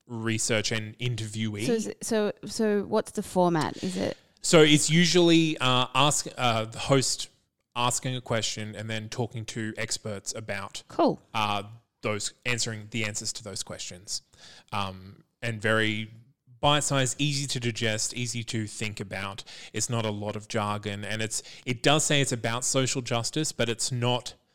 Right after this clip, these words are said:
Speaker 1: it's not, uh, like, offensively social justice-y. It's about approaching social justice from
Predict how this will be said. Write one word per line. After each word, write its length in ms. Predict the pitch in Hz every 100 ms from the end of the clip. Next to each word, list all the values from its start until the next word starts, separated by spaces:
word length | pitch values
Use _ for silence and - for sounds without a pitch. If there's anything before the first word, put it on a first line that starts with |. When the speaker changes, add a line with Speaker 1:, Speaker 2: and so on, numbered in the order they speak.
| _ _ -
Speaker 1:
it's 220 | 123 -
not, 540 | 131 135 147 - - - _ _ _ _
uh, 240 | 120 117 113
like, 260 | 113 110 -
offensively 1300 | 127 - - 127 123 - 123 107 110 110 104 104 104 _ _ _ _
social 500 | - - 120 107 113 104
justice-y. 1000 | - 113 101 - 104 - - 110 92 - - - - -
It's 340 | 110 - -
about 380 | 120 104 117 120
approaching 480 | 107 - 117 - 107
social 360 | 120 104 113
justice 560 | 107 101 - 104 - -
from 400 | - 117 104 98